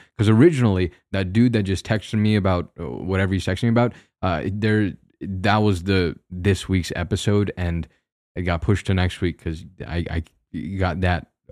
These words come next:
upset. Uh, so, okay. So I had this really fat, fat lab due about, uh, when you're listening to this, it was due two weeks ago.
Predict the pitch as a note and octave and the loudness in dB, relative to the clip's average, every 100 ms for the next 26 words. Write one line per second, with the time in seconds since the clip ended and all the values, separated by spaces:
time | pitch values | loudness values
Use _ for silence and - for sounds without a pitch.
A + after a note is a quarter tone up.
0 | - F2+ - E2+ - - - _ A#2 G2 | -6 -6 -2 -4 -4 -18 -20 _ -2 0
1 | - G2+ F#2 E2 - A#2 F2 - _ A2+ | 2 2 2 -2 -4 -2 -2 -6 _ 2
2 | G#2+ C#3+ D3+ F3 D3 B2+ F2 F2+ G#2+ A#2 | 4 4 4 4 4 4 4 4 8 8
3 | G#2+ - - - A#2+ A#2 - - - _ | 6 0 -8 -2 2 2 -2 -10 -18 _
4 | _ - - C#3 C3+ - - _ - F2+ | _ -12 -2 0 0 -4 -16 _ 0 4
5 | F2+ G2 G2+ F2+ E2+ F2 E2+ E2 - F2 | 6 6 6 2 0 2 4 2 0 -2
6 | F2 F2 F2 E2+ F2 E2+ E2+ F#2+ G#2 A2 | 0 0 0 -2 -4 -2 0 0 2 2
7 | A2 G2 A2 F#2+ F#2+ G2 F2+ - F#2 F#2 | 2 2 0 -2 0 0 -2 -4 -4 -2
8 | E2+ E2+ F2+ F2 E2+ D#2+ - - - - | -2 0 0 2 0 -2 -8 -18 -18 -18
9 | - - _ _ _ _ - C#3 F#3+ - | -20 -20 _ _ _ _ 2 4 4 0
10 | G3 C#4+ | 0 0